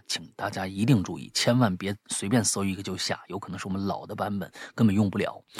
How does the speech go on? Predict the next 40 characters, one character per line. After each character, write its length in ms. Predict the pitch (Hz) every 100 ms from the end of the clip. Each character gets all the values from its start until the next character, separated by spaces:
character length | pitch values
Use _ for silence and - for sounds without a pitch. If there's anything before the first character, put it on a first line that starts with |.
| - - - -
一 220 | 101 123
定 180 | 170 131
去 240 | - 117
一 80 | 104
个 120 | 101
我 80 | 90
们 120 | 110
官 220 | 127 127
方 160 | 127 127
上 180 | - 107
传 220 | - 95
的 80 | 95
叫 140 | 113
做 200 | 98 92
豌 220 | 92 143 160
豆 140 | 107
荚 180 | 131 165
的 60 |
这 80 | 107
么 80 | 90
一 60 | 90
个 80 |
商 180 | - -
城， 160 | - -
应 160 | - 110
用 100 | 92
商 180 | - 95
城， 140 | - 104
豌 260 | 107 110
豆 160 | 107 95
荚 260 | 101 101 104
的 60 |
这 60 | 92
么 100 | 78
一 40 |
个 40 | 92
应 60 |
用 100 | -
商 160 | - -
城， 120 | -